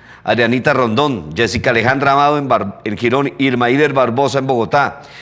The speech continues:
Yolima Pérez en Zipaquirá, Luisa Carolina, Álvaro Quique Delgado, saludo motero, Quique que nos sintoniza, a Nicolás Salcedo, el de Death Hunters, una banda de rock que nos sintoniza en Bucaramanga.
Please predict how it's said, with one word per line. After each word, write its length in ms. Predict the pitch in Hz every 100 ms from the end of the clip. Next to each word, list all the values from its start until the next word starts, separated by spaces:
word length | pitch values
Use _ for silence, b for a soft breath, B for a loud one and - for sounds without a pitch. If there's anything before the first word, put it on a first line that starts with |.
| B
Yolima 400 | 92 123 135 147
Pérez 300 | 139 143 135
en 80 | 135
Zipaquirá, 800 | 127 113 117 123 123 143 120 B B B
Luisa 500 | - 123 151 147 160
Carolina, 680 | 135 139 135 185 190 107 80 - -
Álvaro 460 | - 147 151 151 143
Quique 260 | 185 180 196
Delgado, 400 | 160 180 185 139
saludo 300 | 147 175 175
motero, 540 | 147 180 175 113 - B B B -
Quique 300 | 170 175 139
que 80 |
nos 140 | 135 117
sintoniza, 680 | 123 123 165 160 110 - B B B
a 140 | - 139
Nicolás 400 | 143 143 143 151
Salcedo, 600 | 170 135 196 180 98 - b b b b
el 200 | 113 123
de 360 | 127 123 123 113
Death 240 | 147 -
Hunters, 520 | 180 185 143 98 -
una 180 | 123 131
banda 260 | 143 139 135
de 140 | 120
rock 320 | 110 135 - - b b b b _ _ -
que 220 | - 127 117
nos 180 | 107
sintoniza 380 | 123 107 107 110
en 60 | 113
Bucaramanga. 480 | 101 92 85 73